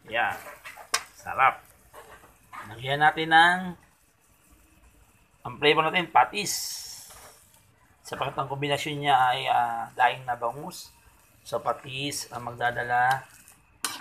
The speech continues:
dito. Yung iba, nilalagyan to ng baboy, hipon.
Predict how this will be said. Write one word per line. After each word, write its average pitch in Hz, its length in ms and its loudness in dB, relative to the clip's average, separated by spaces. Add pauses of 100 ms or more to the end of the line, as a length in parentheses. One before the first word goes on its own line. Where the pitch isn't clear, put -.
dito. 127 300 -8 (1080)
Yung 117 160 -16
iba, 147 160 4
nilalagyan 127 480 0
to 127 80 -12
ng 127 240 -12
baboy, 131 640 -6 (1040)
hipon. 143 560 -8